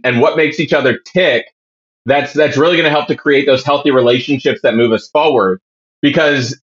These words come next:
a-, as I've explored before, self-care, it goes beyond just caring for yourself, because the way that we care for ourselves is, is directly gonna impact the way that we're able to care for others, whether those others are,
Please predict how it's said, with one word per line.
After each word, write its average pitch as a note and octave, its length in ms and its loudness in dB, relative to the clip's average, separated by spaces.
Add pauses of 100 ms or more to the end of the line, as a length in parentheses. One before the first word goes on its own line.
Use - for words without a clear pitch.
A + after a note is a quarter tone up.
a-, D3 240 -2
as D3 160 0
I've D3 100 0
explored E3 400 -2
before, C#3+ 640 0 (220)
self-care, F#3 920 0
it C#3 160 -4
goes E3+ 300 0
beyond D3+ 480 0
just B2+ 580 -2 (240)
caring D3 380 0
for C#3+ 120 0
yourself, A#2+ 600 0
because B2 360 -2 (360)
the C#3 120 2
way E3 160 2
that G3 120 0
we D3 100 0
care F#3 240 -2
for E3+ 120 0
ourselves C3 500 0
is, D3 240 -2
is D3+ 180 0
directly E3 420 2
gonna D#3 220 0
impact D#3 460 0
the C#3+ 100 0
way C#3 180 2
that D3 140 0
we're C#3 180 2
able D#3 300 0
to C#3+ 140 0
care C#3+ 260 0
for - 160 0
others, A#2+ 340 0
whether D3 220 2
those C#3 260 0 (120)
others C#3 460 2
are, A#2 520 0